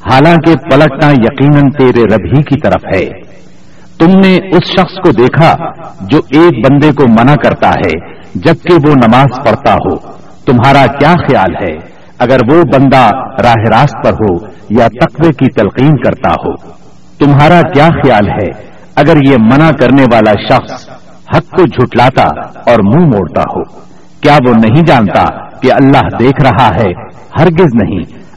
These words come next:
اگر وہ باز نہ آیا تو ہم اس کی پیشانی کے بال پکڑ کر کھینچیں گے، اس پیشانی کو جو جھوٹی اور خطا کار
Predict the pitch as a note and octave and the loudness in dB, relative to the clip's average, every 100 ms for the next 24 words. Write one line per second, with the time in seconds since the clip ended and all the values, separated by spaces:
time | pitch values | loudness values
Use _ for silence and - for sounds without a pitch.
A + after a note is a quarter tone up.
0 | - E3+ F#3+ E3 E3 G#2+ A#2 D3 A#2 G2 | -4 0 2 2 2 2 2 2 0 0
1 | B2 C#3+ A2 D#2+ - - - - - A#2+ | 2 2 2 0 -4 -10 -20 -10 -4 0
2 | D#3+ F3+ E3 D3+ - D#3 C#3+ C3+ A#2 - | 2 0 0 -4 -4 -4 -2 0 0 0
3 | C3+ D#3 C#3 B2+ G#2 B2 C3+ B2 A2 B2 | 2 2 2 0 2 2 2 0 -2 -2
4 | - C3+ - B2+ - - F2 D2 - - | -2 -4 -2 -4 -2 -4 -6 -8 -12 -18
5 | - - - - - G3 - G3 C#3 B2+ | -20 -20 -20 -14 -2 -2 0 0 0 0
6 | B2 D#3+ D3+ A2+ E2+ - - A#2+ G#2+ C#3+ | 2 2 2 -2 -4 -8 -12 -6 0 0
7 | F#2 - D3 C#3+ A#2+ - A2+ A#2 - A#2+ | 0 -2 -2 0 -2 -2 -2 -2 -2 -4
8 | A#2 F#2 - A2 | -2 -2 0 0